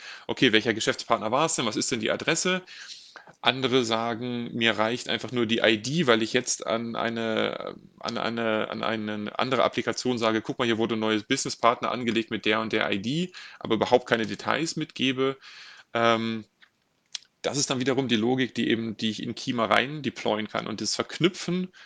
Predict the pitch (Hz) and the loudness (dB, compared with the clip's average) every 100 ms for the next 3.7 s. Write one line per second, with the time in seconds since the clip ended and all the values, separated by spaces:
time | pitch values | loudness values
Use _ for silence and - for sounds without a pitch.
0 | - - - - 123 120 117 - _ - | -20 -18 -4 4 4 4 -4 -8 _ -2
1 | 123 107 117 196 - - - _ - 117 | 0 4 4 2 -4 -8 -14 _ 4 4
2 | 135 123 117 135 175 131 120 113 117 117 | 4 2 4 4 4 0 0 0 0 0
3 | 110 - 165 - 202 220 | -2 -4 -4 -2 -4 -4